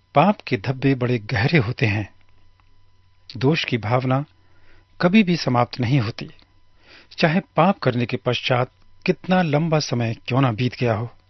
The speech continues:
दोष की भावना समाप्त नहीं होती। बीस इक्कीस वर्ष पश्चात भी उन भाइयों का पाप उनके सामने बना हुआ है। वह उसे अपने मानस पटल के पर्दे पर स्पष्ट रूप में देख सकते हैं।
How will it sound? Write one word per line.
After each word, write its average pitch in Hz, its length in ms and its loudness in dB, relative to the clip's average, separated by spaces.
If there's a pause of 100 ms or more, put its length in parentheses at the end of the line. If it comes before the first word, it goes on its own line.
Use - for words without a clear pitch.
(840)
दोष 165 280 2
की - 140 -2
भावना 113 480 -2
समाप्त - 540 -6
नहीं 147 180 2
होती। 110 320 -6 (1120)
बीस 220 320 2 (120)
इक्कीस - 480 -4
वर्ष 139 280 4
पश्चात - 640 0
भी 104 260 -8 (1120)
उन 139 120 4
भाइयों 139 380 2
का 120 140 -2
पाप 127 420 2 (180)
उनके 131 220 -2
सामने 120 420 0
बना 123 220 0
हुआ 147 240 2
है। - 180 -8 (1300)
वह 170 60 8
उसे 190 460 4 (360)
अपने 143 300 2
मानस 127 360 4
पटल 131 300 -2
के 120 220 -4
पर्दे 113 420 -2
पर 113 200 -2 (400)
स्पष्ट - 460 -2
रूप 160 240 -2
में 123 120 0
देख 147 200 0
सकते - 340 -8
हैं। 110 220 -6